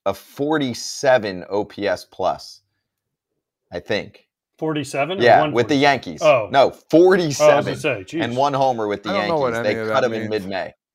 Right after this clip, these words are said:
Speaker 3: Anytime you say those kind of numbers, I have no clue what you're saying. I
Speaker 1: The
Speaker 3: just,
Speaker 1: only one
Speaker 3: I just,
Speaker 1: I
Speaker 3: I
Speaker 1: bring
Speaker 3: just
Speaker 1: up
Speaker 3: let
Speaker 1: is
Speaker 3: you go with
Speaker 1: O P S plus
Speaker 3: it.
Speaker 1: to keep it simple. Todd,
Speaker 3: No
Speaker 1: one hundredth
Speaker 3: clue.
Speaker 1: league average.
Speaker 3: On base
Speaker 1: League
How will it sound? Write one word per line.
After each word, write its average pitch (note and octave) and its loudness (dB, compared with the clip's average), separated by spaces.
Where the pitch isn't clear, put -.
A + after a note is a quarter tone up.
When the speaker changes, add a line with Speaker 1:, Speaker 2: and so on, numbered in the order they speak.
Speaker 3:
Anytime G3+ 0
you F3 -6
say E3 0
those C#3+ -2
kind D#3 0
of C#3+ -6
numbers, D3 -4
I C3 -2
have A#2+ -4
no C3 -6
clue C#3+ -8
what C3+ -10
you're B2 -14
saying. C3+ -4
I A#2+ -4
Speaker 1:
The A#2+ -4
Speaker 3:
just, F#3 0
Speaker 1:
only C#4 -4
one G3+ 0
Speaker 3:
I B2+ 2
just, C3 -8
Speaker 1:
I D#3+ 6
Speaker 3:
I C#3+ 6
Speaker 1:
bring E3 0
Speaker 3:
just E3 6
Speaker 1:
up C#3 2
Speaker 3:
let D#3 -2
Speaker 1:
is C3+ -6
Speaker 3:
you C#3+ -8
go B2 2
with C#3 2
Speaker 1:
O C#3 2
P A2 -6
S G#2 -10
plus D3 -2
Speaker 3:
it. C3 -14
Speaker 1:
to - -18
keep A#2+ -8
it A2+ -10
simple. A2 -10
Todd, A2 0
Speaker 3:
No - -10
Speaker 1:
one C3 -2
hundredth E3 0
Speaker 3:
clue. C3 0
Speaker 1:
league D3+ -2
average. F#2+ 2
Speaker 3:
On F#3+ 0
base F#3 2
Speaker 1:
League C3+ -4